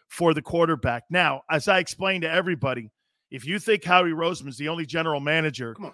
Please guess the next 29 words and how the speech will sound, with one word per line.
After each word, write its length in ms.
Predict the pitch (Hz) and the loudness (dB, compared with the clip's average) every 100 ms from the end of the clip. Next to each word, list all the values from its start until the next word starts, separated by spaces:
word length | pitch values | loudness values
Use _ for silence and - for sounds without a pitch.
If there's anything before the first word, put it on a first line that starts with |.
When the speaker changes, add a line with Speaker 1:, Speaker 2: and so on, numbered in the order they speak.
| _ | _
Speaker 1:
that's 180 | - - | -2 2
called 300 | - 202 165 | 4 4 4
Nick 160 | 190 - - - | 0 0 -8 -8
Caserio 680 | 175 196 185 185 151 131 131 | -2 4 6 6 4 4 0
up, 160 | 131 - _ _ - | -2 -6 _ _ -8
the 80 | 175 | 0
Dolphins, 560 | 185 190 196 190 165 | 6 8 6 2 -2
uh, 60 | 196 185 - | -6 -8 0
Chris 200 | 214 - | 0 0
Greer's 440 | 185 196 190 - | 2 4 4 2
called 420 | - 165 151 120 | -2 -2 -2 -4
up. 240 | 147 135 _ _ _ | -6 -8 _ _ _
You're 140 | 170 | -8
talking 580 | 170 190 190 185 180 165 - _ 131 | -2 0 0 0 -2 -4 -14 _ -10
the 180 | 180 156 | -10 -4
Carolina 500 | 190 196 190 190 - | 0 0 0 -4 4
Panthers, 680 | 160 185 190 156 139 131 | 4 6 2 -4 -8 -10
the 140 | - 127 | -14 -16
Broncos, 920 | _ 170 185 196 - 147 135 123 - _ _ | _ 2 4 2 2 0 0 -2 -8 _ _
the 120 | 170 | -12
Giants, 760 | - 170 185 196 185 147 123 - _ _ _ | -6 4 6 6 4 -2 -8 -16 _ _ _
all 200 | 185 233 | 0 0
these 260 | 240 247 185 | 0 -6 -2
guys, 320 | 226 233 233 | 4 4 4
because 380 | 202 175 190 131 | -4 -10 -10 0
they're 120 | 214 262 | 0 4
watching 400 | 254 240 233 202 | 2 2 -2 -6
the 80 | |
same 340 | 185 220 226 | -4 -4 -4